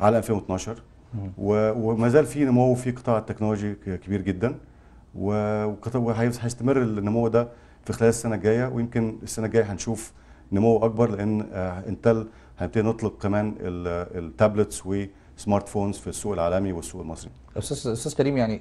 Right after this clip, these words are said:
Speaker 2: كيف تنظر، آه، شركة انتل العالمية إلى السوق المصري، إلى الفرص، آه، الموجودة في قطاع التكنولوجي في السوق المصري؟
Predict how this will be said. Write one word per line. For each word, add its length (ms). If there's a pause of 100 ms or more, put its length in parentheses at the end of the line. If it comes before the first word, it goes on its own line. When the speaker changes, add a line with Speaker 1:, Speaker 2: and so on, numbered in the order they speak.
Speaker 2:
كيف 220
تنظر، 420 (260)
آه، 200
شركة 360
انتل 240
العالمية 480
إلى 140
السوق 340
المصري، 600
إلى 80
الفرص، 640 (400)
آه، 200
الموجودة 480
في 120
قطاع 260
التكنولوجي 680
في 60
السوق 260
المصري؟ 300